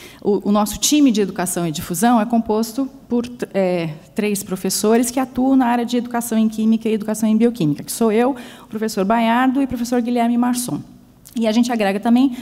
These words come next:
alunos de graduação e pós-graduação nesse, é, nesse projeto. Ah, então, pensando primeiro na, na formação de recursos humanos, o nosso alvo, então, é a educação básica, tanto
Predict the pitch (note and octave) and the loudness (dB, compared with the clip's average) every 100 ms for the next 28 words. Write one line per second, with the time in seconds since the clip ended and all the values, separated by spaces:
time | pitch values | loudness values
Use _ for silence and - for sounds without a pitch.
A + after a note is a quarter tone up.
0 | - - - A3+ A#3+ A#3+ A3 A3 G#3 G3+ | -14 -6 0 2 2 2 2 0 0 -2
1 | F#3+ - G3+ A3+ A3 G3+ G3 F#3+ G#3 G3 | -2 -2 0 0 0 -2 -2 -2 -2 -2
2 | - F#3 G3+ G3 F#3+ F#3+ G3+ F#3+ F#3+ F#3+ | -2 0 0 0 -2 -6 -4 -4 -6 -8
3 | F3 E3 D#3+ D#3+ D#3+ D#3+ - _ - - | -8 -6 -6 -6 -8 -10 -18 _ -20 -14
4 | - F#3 F#3+ - G3+ - - - - - | -6 -4 -4 -6 -6 -8 -16 -20 -18 -14
5 | F3 - - - - - - - - - | -14 -16 -20 -20 -20 -20 -20 -20 -20 -20
6 | - - - A#3 A#3 A#3 D#4+ E4 - F4 | -20 -14 -4 0 2 0 0 0 0 0
7 | E4+ D4 - - - C4 C4 C4 B3 B3 | 0 -4 -8 -10 -2 2 4 4 4 2
8 | A#3+ A#3 A3+ G#3 A3 A3 A3 A#3 B3 C4 | 4 4 6 4 4 2 -2 -2 2 4
9 | C#4 E4 A#3+ A3+ A3+ A#3 A#3 A#3 A#3+ A3+ | 6 4 4 2 2 0 0 2 2 2
10 | A3 G#3+ - - - G3+ G#3 G#3+ A3 G#3 | 2 -2 -4 -20 -10 -4 0 2 2 0
11 | A3 A3+ G#3+ G#3 A3+ C4 C4+ C4+ A#3+ A#3+ | 0 2 4 4 4 2 2 0 2 2
12 | A3+ | 0